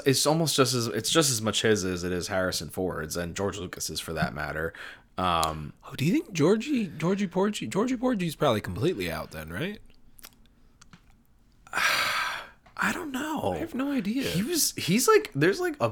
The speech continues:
Speaker 1: ton of footage of him on set during Mandalorian, so clearly he's, like, not super anti Lucasfilm still, you know, like, he's still
Speaker 2: Yeah.
Speaker 1: down to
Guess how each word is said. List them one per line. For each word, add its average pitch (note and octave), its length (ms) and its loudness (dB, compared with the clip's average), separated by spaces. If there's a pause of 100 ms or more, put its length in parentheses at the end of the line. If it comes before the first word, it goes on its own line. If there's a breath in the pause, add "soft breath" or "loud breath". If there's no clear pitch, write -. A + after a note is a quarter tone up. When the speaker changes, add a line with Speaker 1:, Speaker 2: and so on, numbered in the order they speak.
Speaker 1:
ton D#3 280 2
of A2+ 120 2
footage G#2+ 400 4
of F#2+ 120 -8
him F#2+ 200 -6
on F2 240 -2
set - 420 0 (200)
during F#2 260 0
Mandalorian, D#2+ 720 -4
so G2+ 200 -2
clearly E3+ 400 4
he's, A2 200 2
like, F#2+ 200 0
not F2+ 520 0 (1300 loud breath)
super G2+ 760 2
anti F#2 420 0
Lucasfilm F2 760 -2
still, D#2+ 360 -4
you D#2+ 120 -6
know, D#2+ 260 -4
like, E2 200 -8
he's F2 160 -6
still F2+ 420 -2
Speaker 2:
Yeah. F2 160 -4 (880 loud breath)
Speaker 1:
down F#2+ 380 -2
to E2 320 -4